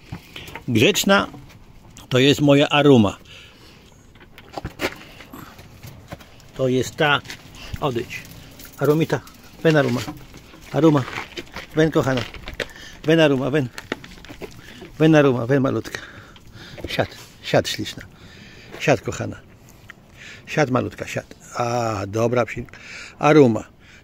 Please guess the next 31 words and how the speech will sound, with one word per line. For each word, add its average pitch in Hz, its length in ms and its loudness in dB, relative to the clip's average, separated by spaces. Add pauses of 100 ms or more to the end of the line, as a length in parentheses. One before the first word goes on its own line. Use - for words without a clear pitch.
To 143 80 2
jest 147 180 2
moje 139 240 4
kochane 160 380 2
psisko, 147 500 2
Sunia, 127 460 0
śliczna. 135 560 -2 (920)
Ona, 180 440 4 (800)
ja 131 100 2
ją 156 180 6
dostałem 175 500 4
od 143 160 4
mojej 151 320 6
przyjaciółki 131 720 2 (280)
Ale-, 135 240 0
e, 135 400 2
Alejandry. 139 640 2 (960)
I 135 140 2
to 143 180 6
było 160 420 8 (360)
<laughs> - 380 -20
takie 185 260 2
maleństwo. 156 720 4
Ona 165 200 2
miała, 156 560 6 (640)
nie 185 160 6
wiem, 147 120 10
trudno 180 280 6
mi 175 160 6
ocenić, 147 520 6
ale, 147 340 2